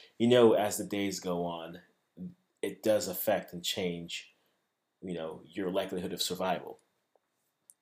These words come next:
But there was a report, uh, two days afterwards that they had found him, but then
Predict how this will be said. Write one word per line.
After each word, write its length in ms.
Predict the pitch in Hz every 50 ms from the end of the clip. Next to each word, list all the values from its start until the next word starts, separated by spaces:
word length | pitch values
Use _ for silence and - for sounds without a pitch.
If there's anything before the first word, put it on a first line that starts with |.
| _ - 90 87
But 300 | 98 95 87 85 - - - _ _ _ - - - - - - - - - - _ _ _ - - - - - - -
there 100 | - 123
was 140 | 123 113 110
a 40 | 107
report, 680 | 104 101 - - - 131 120 117 113 - - - -
uh, 360 | 101 104 104 101 101 101 95 -
two 260 | - - 196 233 240
days 300 | - 113 - 85 87 -
afterwards 580 | 90 87 - - - 95 90 85 87 87 90 -
that 300 | 101 92 - - - -
they 100 | - -
had 180 | 98 90 90 -
found 360 | - 123 113 110 107 101 -
him, 260 | 92 87 90 95 107 - _ _ _ _ _ _ _ _ _ _ _ _
but 180 | - 98 87 90
then 520 | 98 95 90 87 85 82 80 82 87 87